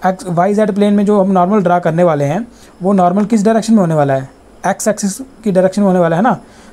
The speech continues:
तो इसीलिए इसकी जो direction होगी वो किस direction में area point out हो रहा होगा, I cap, यानी कि x axis की direction में एरिया point out हो रहा होगा,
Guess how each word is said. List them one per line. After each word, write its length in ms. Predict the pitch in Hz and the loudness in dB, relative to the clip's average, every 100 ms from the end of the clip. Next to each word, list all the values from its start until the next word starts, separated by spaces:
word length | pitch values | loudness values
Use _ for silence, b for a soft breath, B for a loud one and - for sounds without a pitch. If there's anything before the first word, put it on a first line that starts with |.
| B | B
तो 80 | 220 | -4
इसीलिए 460 | 190 220 214 277 285 - B B B | 0 2 2 0 -2 -16 B B B
इसकी 280 | 196 - 220 | -4 0 0
जो 360 | 214 214 220 - - | 2 2 0 -4 -6
direction 420 | 170 175 170 233 | -2 0 0 2
होगी 200 | 185 175 | 2 2
वो 100 | 214 | 0
किस 180 | 214 208 | 0 0
direction 320 | 220 214 220 | 0 0 0
में 280 | 233 233 226 | 2 2 0
area 320 | 175 180 190 185 | 2 2 2 0
point 280 | 185 175 | -2 0
out 100 | 180 | 0
हो 80 | 175 | 2
रहा 100 | 147 | 0
होगा, 240 | 139 139 - - | -2 -4 -6 -4
I 220 | 175 208 | -2 0
cap, 320 | 202 170 170 - - - - - | 0 -2 -2 -6 -20 -20 -18 -8
यानी 160 | 160 160 | -6 -4
कि 100 | 226 226 | -4 -2
x 160 | 190 185 | -2 -2
axis 260 | 170 180 | -4 -4
की 80 | 175 | -4
direction 300 | 160 151 165 | -4 -4 -4
में 80 | 165 | -6
एरिया 320 | 156 156 160 | -6 -4 -2
point 260 | 190 151 160 | -2 -2 -2
out 140 | 277 - B B 165 | -2 -4 B B -2
हो 80 | |
रहा 100 | 156 | 0
होगा, 180 | 143 156 | 0 -2